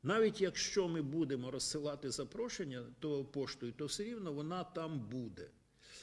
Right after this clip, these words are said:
Я думаю, що ці запрошення на ваших персональних сторінках будуть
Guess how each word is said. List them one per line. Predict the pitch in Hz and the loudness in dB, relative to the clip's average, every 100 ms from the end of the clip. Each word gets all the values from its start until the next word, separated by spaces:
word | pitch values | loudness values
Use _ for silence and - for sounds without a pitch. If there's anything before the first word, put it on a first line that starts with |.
| - - _ - - _ _ _ _ _ - - - | -20 -20 _ -20 -20 _ _ _ _ _ -6 -4 -4
Я | 123 247 | 4 6
думаю, | 254 240 254 233 220 202 | 6 4 2 2 2 2
що | - - 196 | 0 0 2
ці | - 226 220 190 | 2 2 2 0
запрошення | 143 175 - 214 220 208 175 165 | 0 0 0 0 0 0 -2 -2
на | 160 | -2
ваших | 160 185 165 156 | 0 -2 -2 -4
персональних | 160 147 - 165 180 170 151 - | -4 -2 -2 -2 -2 -2 -2 -4
сторінках | - 165 226 220 - 143 117 - - _ _ _ | -4 -4 -4 -6 -4 -4 -6 -10 -20 _ _ _
будуть | - 110 143 220 175 185 151 - | -14 -4 -2 -2 0 -2 -2 -8